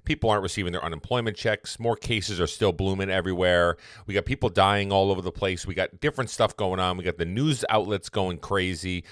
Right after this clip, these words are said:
We got presidents saying all kinds of crazy stuff. We got everything going all these different directions. And we are here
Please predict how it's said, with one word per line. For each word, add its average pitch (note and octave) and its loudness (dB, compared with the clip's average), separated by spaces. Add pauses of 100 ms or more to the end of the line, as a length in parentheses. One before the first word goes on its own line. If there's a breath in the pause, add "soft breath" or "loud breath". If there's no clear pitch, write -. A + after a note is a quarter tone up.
(140 loud breath)
We F2+ -8
got F2+ 0
presidents C3 2
saying A2+ -2
all G#2 4
kinds G#2+ -4
of E2+ -8
crazy F#2 -2
stuff. F#2+ -2
We G2 -6
got G2+ 0
everything D3 -2
going F#2 4
all G2 4
these F#2 -4
different E2+ -2
directions. C#2+ -4 (1000)
And F#2 -4
we A2+ -2 (600 soft breath)
are F#2 0
here E2+ 4